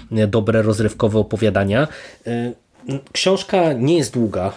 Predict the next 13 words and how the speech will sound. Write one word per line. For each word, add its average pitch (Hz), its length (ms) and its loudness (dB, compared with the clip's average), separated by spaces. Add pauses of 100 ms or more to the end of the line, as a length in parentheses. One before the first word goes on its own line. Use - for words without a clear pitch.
(200)
bo 120 160 -2
ona, 120 420 0 (240)
e, 113 40 -2 (320)
ma, 107 380 0
zamyka 120 340 -2
się - 160 -6
łącznie 117 460 -2
na 107 420 -2
około 107 340 -2
tam 101 220 -4
trzystu - 340 -6
siedemdziesięciu 107 600 -2
stronach. 107 500 -4